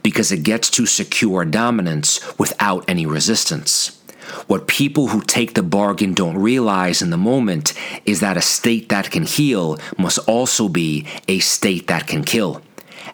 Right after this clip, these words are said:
As Benjamin Franklin once said, quote, "Those who would give up essential liberty to purchase a little temporary safety deserve neither liberty nor safety," end quote. And as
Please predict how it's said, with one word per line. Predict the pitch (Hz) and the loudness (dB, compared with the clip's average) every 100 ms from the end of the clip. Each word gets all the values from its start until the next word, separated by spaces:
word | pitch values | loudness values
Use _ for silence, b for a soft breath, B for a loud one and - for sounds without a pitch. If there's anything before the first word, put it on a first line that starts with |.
| 95 | -2
As | 98 | -2
Benjamin | 85 113 117 104 87 | 0 2 2 0 -2
Franklin | - 123 139 123 104 95 | 0 0 0 0 0 2
once | 90 82 | 0 0
said, | - 90 76 | 0 0 -2
quote, | - 85 76 - - B B B | -2 -2 0 -2 -2 B B B
"Those | 85 107 123 117 | 0 2 2 0
who | 127 | 0
would | 98 78 | 0 0
give | 101 | 0
up | 110 - | 0 0
essential | 95 - 101 92 87 | -2 0 0 0 0
liberty | 95 120 113 85 73 73 B B | 0 0 0 0 -2 -6 B B
to | 104 | -2
purchase | - - 127 - 123 - | -2 0 0 0 -2 0
a | 95 | 0
little | 98 98 | 2 0
temporary | 87 - 107 95 90 80 | 0 -2 0 0 0 0
safety | - 131 123 - 82 73 - B B - | 2 0 0 0 0 -2 -6 B B -2
deserve | 92 - 110 107 90 82 | 0 2 2 2 0 0
neither | 90 98 90 | 0 0 0
liberty | 82 107 95 85 73 65 B B | 0 0 0 0 -2 -4 B B
nor | 82 92 104 98 | -2 2 2 0
safety," | - 90 - - 58 - B B B | 0 -2 -4 -6 -8 -8 B B B
end | 107 98 | -2 0
quote. | - 73 57 - - - - - | -2 -4 -4 -6 -6 -12 -20 -2
And | 127 127 101 85 - - | 0 2 0 -2 -4 -2
as | 92 - | -2 0